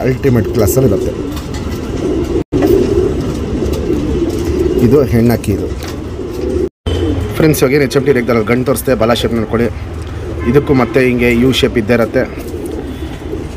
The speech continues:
ತಿರಿಯಲ್ಲಿ ಲಾಲ್ ಕಟ್ ಅನ್ನೋದು ಒಂಚೂರು ಇಲ್ಲ, ಇಲ್ಲಿ ನೋಡ್ಬೋದು. ಇಲ್ಲಿ Vibration ಅಷ್ಟೇ, vibration ಇಲ್ಲ. ಹೆಣ್ಣಲ್ಲಿ vibration ಜಾಸ್ತಿ ಇದೆ, ಗಂಡಲ್ಲಿ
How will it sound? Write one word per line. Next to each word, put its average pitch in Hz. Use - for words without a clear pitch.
ತಿರಿಯಲ್ಲಿ 135
ಲಾಲ್ 117
ಕಟ್ 120
ಅನ್ನೋದು 107
ಒಂಚೂರು 127
ಇಲ್ಲ, 117
ಇಲ್ಲಿ 107
ನೋಡ್ಬೋದು. 113
ಇಲ್ಲಿ 120
Vibration 120
ಅಷ್ಟೇ, 117
vibration 110
ಇಲ್ಲ. 113
ಹೆಣ್ಣಲ್ಲಿ 107
vibration 110
ಜಾಸ್ತಿ 110
ಇದೆ, 123
ಗಂಡಲ್ಲಿ 127